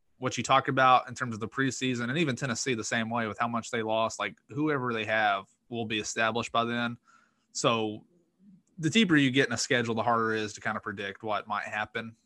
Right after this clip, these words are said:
Um, but, but this, I'm, I'm totally with you. Like, take it, like, they haven't taken enough advantage of how bad Tennessee's been the past ten, twelve years. So this would be a year where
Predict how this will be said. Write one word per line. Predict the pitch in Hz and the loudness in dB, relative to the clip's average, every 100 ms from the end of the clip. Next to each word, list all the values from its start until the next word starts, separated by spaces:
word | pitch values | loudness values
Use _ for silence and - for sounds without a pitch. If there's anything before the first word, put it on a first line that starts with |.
| _ | _
Um, | 107 98 95 95 101 _ - | -6 -6 -8 -12 -16 _ -8
but, | 104 98 _ - | -8 -8 _ -14
but | 104 | -10
this, | 123 113 - | -8 -6 -4
I'm, | 117 110 | -4 -4
I'm | 117 | -8
totally | 110 117 113 110 | -4 -4 -2 -2
with | 113 107 | -2 -4
you. | 117 110 | -4 -2
Like, | 98 98 - _ _ _ _ _ _ _ _ - _ _ - | -4 -6 -12 _ _ _ _ _ _ _ _ -20 _ _ 0
take | 170 165 | 2 4
it, | 123 | 2
like, | 110 139 | 2 4
they | 170 | 6
haven't | 220 165 131 | 6 4 2
taken | 143 131 | 2 2
enough | 110 113 113 | 2 0 -2
advantage | 104 101 101 101 - - | -4 -4 -6 -8 -12 -6
of | |
how | 113 107 | -2 0
bad | 104 101 | 2 -2
Tennessee's | 110 104 101 104 | -4 -10 -8 -10
been | 98 101 95 101 _ _ | -8 -10 -10 -14 _ _
the | - | -6
past | 104 101 98 - - _ _ _ _ _ | 0 2 0 -6 -12 _ _ _ _ _
ten, | - 113 104 | -6 -6 -6
twelve | 113 95 | -6 -8
years. | 95 90 92 - - | -8 -12 -12 -14 -18
So | - 123 | -10 -4
this | 127 123 | -2 -2
would | 127 | -2
be | 120 117 | 0 0
a | 110 107 | 0 -2
year | 110 110 113 | -2 -4 -4
where | 110 101 104 | -4 -6 -6